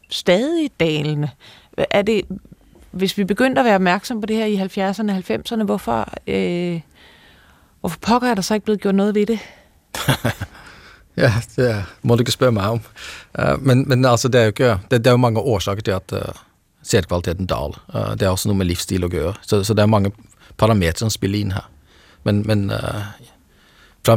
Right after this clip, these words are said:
Speaker 2: fra mitt synspunkt i verden, så, så, så, så, så er ikke jeg i så stor tvil om at miljøkjemikalier spiller en, eh, en stor rolle her.
Speaker 1: Ja, men kan man også se det for eksempel i,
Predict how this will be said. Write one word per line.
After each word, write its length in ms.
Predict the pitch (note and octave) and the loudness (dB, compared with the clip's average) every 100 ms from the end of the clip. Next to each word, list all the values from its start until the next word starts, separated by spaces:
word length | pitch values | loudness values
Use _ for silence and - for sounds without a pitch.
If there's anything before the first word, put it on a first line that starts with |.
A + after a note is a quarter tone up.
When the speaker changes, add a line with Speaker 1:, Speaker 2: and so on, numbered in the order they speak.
| A#2 | 4
Speaker 2:
fra 120 | C3 | 4
mitt 200 | C3+ - | 4 2
synspunkt 460 | G#2+ F#2 - F2 - | -2 -4 -4 -8 -6
i 40 | |
verden, 260 | B1 - - - | -8 -10 -16 -12
så, 160 | - | -6
så, 140 | G#2 F#2+ - | -2 -2 -4
så, 160 | - G1+ G1+ - _ _ _ | -4 -4 -8 -16 _ _ _
så, 200 | - - - | -4 -2 -2
så 120 | - G#2+ | 0 0
er 80 | |
ikke 80 | A2+ | 4
jeg 180 | A2 G#2+ | 4 4
i 20 | G#2 | 0
så 120 | G2+ | -4
stor 240 | - - G2 - | -4 -2 -2 -2
tvil 240 | F#2 F#2 | -2 -2
om 80 | F2 | -4
at 240 | F2+ - | -6 -4
miljøkjemikalier 800 | G2 F#2 E2+ - F2 F2 E2+ F#2+ | 0 0 0 -2 -4 -4 -4 -4
spiller 280 | - F#2 F#2 | -4 -4 -4
en, 200 | F#2+ G2 - _ _ _ _ _ | -6 -10 -14 _ _ _ _ _
eh, 300 | - E2+ E2 G2+ G2+ | -6 -4 -6 -4 -2
en 80 | F#2+ | 0
stor 280 | - G2 | 2 2
rolle 220 | G2 F#2+ F2 | 2 0 -2
her. 180 | - - | -2 2
Speaker 1:
Ja, 60 | |
men 140 | G3+ G3 | 2 4
kan 120 | G3+ | 2
man 120 | G3+ | 4
også 240 | A3 - | 2 0
se 240 | C#4 C#4 B3 | -4 -4 -4
det 100 | A#3+ | -6
for 80 | A3+ | -6
eksempel 360 | - G#3+ | -4 -4
i, 80 | G#3+ | -2